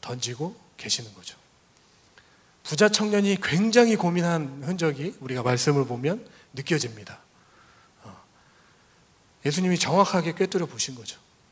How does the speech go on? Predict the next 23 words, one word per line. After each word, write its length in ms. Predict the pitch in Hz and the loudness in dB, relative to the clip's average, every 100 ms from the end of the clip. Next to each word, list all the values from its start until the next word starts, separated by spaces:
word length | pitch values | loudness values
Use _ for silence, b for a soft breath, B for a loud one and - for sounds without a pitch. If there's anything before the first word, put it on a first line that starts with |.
| b b b b | b b b b
하나님, 260 | 208 208 | -2 0
우리의 120 | 165 175 | 2 4
마음을 400 | 147 165 175 165 | 4 4 2 -2
관찰하시-, 800 | 135 147 - 185 175 165 - | -4 -2 0 2 2 2 0
과-, 180 | - - - | -2 -10 -8
그, 340 | 143 127 117 113 | -6 -6 -6 -6
감찰하시는 720 | 143 156 - 196 190 185 170 | -2 4 6 6 4 0 -4
분이시기 400 | 147 147 160 156 | -4 -6 -4 -4
때문에 520 | 160 156 175 196 110 B B B B | -4 -4 -4 -6 -6 B B B B
우리가 340 | 147 170 196 - | -4 0 0 0
아무리 400 | - 190 247 240 | -2 2 4 4
속일지-, 720 | 240 226 240 220 - - - | 2 0 0 -2 -8 -10 -10
속일지라도 720 | 165 233 247 202 170 147 190 - B B - | -2 2 2 4 2 2 -2 -6 B B 4
우리의 220 | 202 202 | 8 10
마음을 500 | 156 165 175 226 - B B B - | 10 8 8 4 2 B B B -2
나 240 | 139 170 | 6 8
스스로도 480 | 185 254 254 240 220 | 6 4 6 6 6
속이고 640 | 226 226 226 226 339 - B B B | 4 4 4 4 0 -6 B B B
다른 260 | - 165 214 | -2 4 4
사람을 300 | 220 220 202 | 6 4 4
속일 240 | 240 240 | 0 -2
수 100 | - | -2
있을지라도 800 | 170 - 190 175 156 202 147 - | -2 -2 0 0 0 0 -4 -8